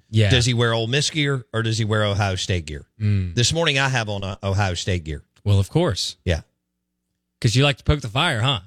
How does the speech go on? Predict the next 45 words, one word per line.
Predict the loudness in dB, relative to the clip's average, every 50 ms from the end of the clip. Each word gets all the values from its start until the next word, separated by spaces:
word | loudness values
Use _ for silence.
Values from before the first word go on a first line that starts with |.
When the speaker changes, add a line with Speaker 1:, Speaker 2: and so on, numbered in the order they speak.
| -14 -8 -2
Speaker 2:
No, | 0 0 2 2 2
it's | 0 0 0 0
just | 0 0 0 0
Speaker 1:
<laughs> | -2 -2 -2 -4
Speaker 2:
a | -6 -4 -4 -6 -4 -4 -2
friend | -2 0 0 0 0
of | 0
mine | 0 0 -2
gave | -2 -2 -2 -2 -2
me | -2 0
this. | 0 0 0 0 0
I've | -2 -2
been | -2 -2 -2
wearing | 0 2 2 2 0 0
this | -2 -2 -4
for | -4 -6 -6
years. | -4 -4 -4 -4 -6 -6 -6 -8 -8 -8 _ _ _ _ _ _ _
Speaker 1:
Yeah, | 0 0
you | 2 2 0 0
said | 0 0 0 0 0 -2 -4
since | -6 -6 -6 -6 -4
twenty | -2 0 0 0 0
fourteen. | -2 -4 -4 -4 -2 -4 -2 -2 -2
I | -2
mean, | -2 0 0
that's, | 0 -2 -2 -4 -8 -10 -12 _ _
like, | -8 -6 -6 -4 -2
almost | 0 2 2 2 0 2
ten | 0 0 2
years | 2 2 2 2 2
old. | 0 0 0 -4 -4 -4
So | -4 -2 0
Speaker 2:
I | 2 4
Speaker 1:
you | 4
are, | 4 4 4 2 0
Speaker 2:
know. | -2 -2 -2
Speaker 1:
you | 0 2 2
are | 2 0 0
a |
Buckeye | 0 -2 -2 -2 -2 -4 -4 -4 -4 -6 -8 -12 _ _
Speaker 2:
I | 2 4 4
know. | 2 2 -2 -4
Speaker 1:
at | -4 -2
heart. | -2 -2 -2 -2 -6 -10 _ _ _ _
Speaker 2:
Well. | 2 2 2 2 0